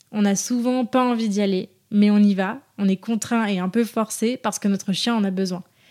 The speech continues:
Parfois, s'occuper des autres, ça permet par ricochet de se faire du bien à soi-même, et je trouve que c'est tout à fait le cas avec la balade. De moi-même, je trouverais sans doute toujours un prétexte pour pas y aller, parce que j'ai toujours mille trucs à faire.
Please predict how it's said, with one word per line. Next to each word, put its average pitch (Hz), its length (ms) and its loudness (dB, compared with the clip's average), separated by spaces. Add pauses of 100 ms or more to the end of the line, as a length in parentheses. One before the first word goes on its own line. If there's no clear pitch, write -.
(200)
Parfois, 226 320 2
s'occuper 233 440 0
des 214 220 0
autres, 240 300 -2
ça 208 180 -2
permet 202 300 0
par 247 240 0
ricochet 233 440 0
de 220 120 0
se 202 100 -4
faire 202 140 -2
du 190 120 -2
bien 214 240 0
à 208 60 2
soi-même, 196 480 -4 (460)
et 214 100 2
je 202 120 2
trouve 262 340 -2
que 202 240 2
c'est 190 200 -4
tout 233 220 -10
à 233 140 2
fait 220 120 -2
le 202 80 -2
cas 233 180 -2
avec 196 180 -4
la 196 100 -4
balade. 175 260 -8 (380)
De 208 180 0
moi-même, 220 420 4
je 196 100 0
trouverais 196 440 -2
sans 220 220 -2
doute 220 340 -2 (140)
toujours 226 340 -4
un 202 120 0
prétexte 214 480 -4
pour 196 160 -6
pas 208 180 0
y 202 80 2
aller, 175 180 -4 (260)
parce 202 180 -4
que 214 100 0
j'ai 196 160 0
toujours 208 300 -2
mille 208 200 0
trucs 196 220 -6
à 190 80 -6
faire. - 180 -16